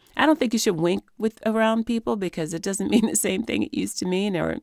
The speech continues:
people just don't know what to do with it. But a smile is pretty much universal.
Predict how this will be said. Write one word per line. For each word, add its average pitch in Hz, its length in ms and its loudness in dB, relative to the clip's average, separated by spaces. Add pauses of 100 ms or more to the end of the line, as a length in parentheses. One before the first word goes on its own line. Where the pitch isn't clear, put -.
people 185 240 -2
just 165 220 -6
don't 170 160 -2
know 170 100 -2
what 170 120 -2
to - 60 -8
do 156 200 -4
with 185 180 -6
it. 262 180 -8 (720)
But 233 160 6
a 233 80 6
smile 285 480 4
is 220 140 2
pretty 202 260 0
much 185 300 0
universal. 165 760 0